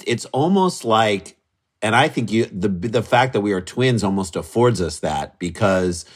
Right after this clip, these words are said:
there is a tiny bit of wish fulfillment, I think, for some people out there who may or may not have a sibling or may not have a close relationship with their sibling. And so they see twins on stage and they're like, "Ah, I wish I had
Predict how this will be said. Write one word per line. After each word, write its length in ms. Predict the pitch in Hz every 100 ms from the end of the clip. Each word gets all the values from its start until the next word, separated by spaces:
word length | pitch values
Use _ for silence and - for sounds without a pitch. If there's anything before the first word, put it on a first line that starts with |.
| - - _ _ _
there 180 | 113 123 -
is 280 | 135 151
a 140 | 127 120
tiny 640 | - - 113 120 131 135
bit 220 | 123 110
of 160 | 110 85
wish 240 | 95 101 -
fulfillment, 580 | 95 82 101 95 82
I 140 | 78 95
think, 260 | 98 87
for 140 | - 90
some 280 | - 98 92
people 280 | 92 90
out 220 | 80 78 80
there 240 | 78 73
who 420 | 92 95 90 87
may 200 | 90 101
or 100 | 98
may 100 | 92
not 160 | 87 85
have 160 | 85
a 60 | 82
sibling 480 | - 147 131 120 104
or 80 | 90
may 100 | 90
not 160 | 85
have 140 | 85 82
a 40 |
close 300 | - 87 85
relationship 600 | 90 101 117 117 - 101
with 120 | 104
their 120 | 101 95
sibling. 420 | 104 95 95 90 - - - -
And 140 | 95 95
so 140 | 123
they 160 | 113 110
see 520 | - - 139 147 139
twins 340 | - 127 123
on 140 | 113 107
stage 420 | - 110 123 -
and 80 | 107
they're 80 |
like, 240 | 208 202 -
"Ah, 220 | - - -
I 60 |
wish 280 | 123 151 -
I 160 | 156 147
had 500 | 123 117 113 98